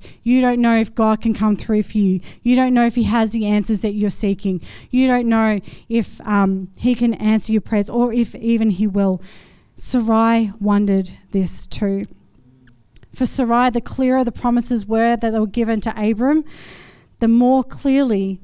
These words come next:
she started to see herself as a failure. You see, for them, it had been ten years. Ten years that they had been waiting for this promise of a child. She started to feel the humiliation of not producing the promise.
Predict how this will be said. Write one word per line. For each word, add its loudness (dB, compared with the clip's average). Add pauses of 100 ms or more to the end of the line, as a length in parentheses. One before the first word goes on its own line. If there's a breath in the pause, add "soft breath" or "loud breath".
(120)
she -6
started -6
to -6
see -2
herself -4
as -4
a -4
failure. -4 (760 soft breath)
You -2
see, 0
for -4
them, -2
it 0
had 0
been 0
ten 0
years. -6 (260)
Ten 2
years -2 (280 soft breath)
that -2
they 0
had 0
been 0
waiting 0
for -8
this -8
promise -6
of -6
a -2
child. -4 (680 loud breath)
She -2
started 0
to 0
feel 0
the 0
humiliation 2
of -4
not 0
producing -2
the 0
promise. -4